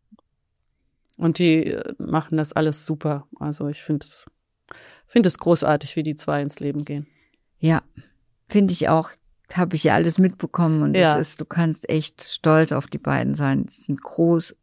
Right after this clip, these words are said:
Speaker 2: großartige Jungs. Ähm, ich bin,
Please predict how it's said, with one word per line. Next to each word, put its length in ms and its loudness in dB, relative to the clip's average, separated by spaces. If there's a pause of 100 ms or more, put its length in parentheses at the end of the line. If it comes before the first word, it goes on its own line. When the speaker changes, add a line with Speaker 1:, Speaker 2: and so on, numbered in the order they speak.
(400)
Speaker 2:
großartige 720 0
Jungs. 400 2 (2250)
Ähm, 320 4 (880)
ich 320 0
bin, 580 6